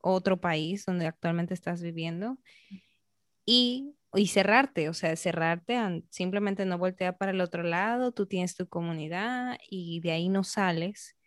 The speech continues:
Tipo los judíos, como los judíos lo hacen cuando se mudan alrededor del país. Ellos entre judíos, pues son, confían entre ellos, es lo único que conocen, no se van a relacionar con otra persona y así, tal cual. Y solamente hablan entre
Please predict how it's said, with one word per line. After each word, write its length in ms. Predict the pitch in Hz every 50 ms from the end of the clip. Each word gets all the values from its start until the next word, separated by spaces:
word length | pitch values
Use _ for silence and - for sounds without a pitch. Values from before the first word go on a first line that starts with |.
| _ _ _ _ _ _ _ _
Tipo 720 | - 226 208 - 247 277 269 226 202 175 165 160 160 160 165
los 200 | 175 180 175 -
judíos, 420 | - - 175 185 202 196 180 170 -
como 200 | - 151 156 151
los 140 | 156 160 -
judíos 380 | - - 160 165 165 170 185 196
lo 140 | 196 180 165
hacen 300 | 160 165 165 - 180 180
cuando 340 | - - 180 180 175 156 156
se 120 | - - 147
mudan 300 | 151 156 160 165 175 180
alrededor 420 | 180 175 170 165 156 151 156 160 165
del 160 | 170 170 165
país. 400 | - 156 175 233 240 - - - -
Ellos 380 | - 160 156 160 175 180 -
entre 220 | 202 196 - - 196
judíos, 480 | - 170 151 156 151 156 170 180 - _
pues 120 | _ 247 -
son, 400 | - - 170 165 170 175 190 - - - - _ _ _ _
confían 420 | - 185 170 170 - 185 180 180
entre 400 | 196 202 190 175 - 170 170 180
ellos, 340 | 214 233 233 247 247 240 - -
es 280 | - 185 170 - - - -
lo 180 | 185 196 180
único 340 | 180 180 185 190 185 180 175
que 120 | 170 160 -
conocen, 640 | - 151 156 170 202 240 - - 254 247 - - -
no 240 | 226 185 180 185 190
se 100 | - 190
van 140 | 185 180 180
a 60 | 175
relacionar 480 | 165 165 165 165 - - 160 160 156 160
con 180 | - - 165 156
otra 180 | 165 170 175
persona 580 | - - 185 - - - 247 269 262 262 277 302 285 - _ _ _ _ _ _ _
y 180 | - - 170 165
así, 320 | 165 - - - - -
tal 180 | - 180 180 175
cual. 200 | - - 165 175 -
Y 120 | - 185 175
solamente 440 | - 190 190 190 190 190 185 190 175
hablan 380 | 180 185 208 220 233 240 240 - _ _ _ _ _ _ _ _ _ _
entre 300 | - 175 165 170 156 151